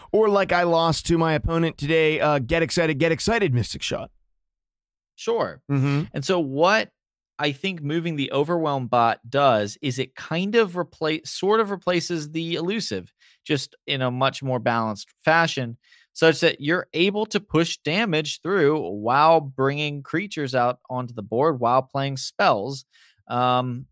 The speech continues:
Speaker 2: and so while you're on the offensive, obviously these Storm Lobbers, that's what they're called, I guess, with these Overwhelms, this form
Speaker 1: Mm-hmm.
Speaker 2: cost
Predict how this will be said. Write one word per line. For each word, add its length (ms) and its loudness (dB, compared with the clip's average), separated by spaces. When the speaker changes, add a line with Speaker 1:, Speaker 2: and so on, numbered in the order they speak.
Speaker 2:
and 300 -4
so 460 0
while 360 0
you're 220 2
on 120 0
the 120 -4
offensive, 800 -4
obviously 360 -2
these 220 -2
Storm 340 -4
Lobbers, 560 0
that's 200 -8
what 100 -12
they're 160 -4
called, 300 -4
I 80 -6
guess, 240 -6
with 80 -12
these 160 -6
Overwhelms, 560 -2
this 100 -12
form 240 0
Speaker 1:
Mm-hmm. 180 0
Speaker 2:
cost 260 -2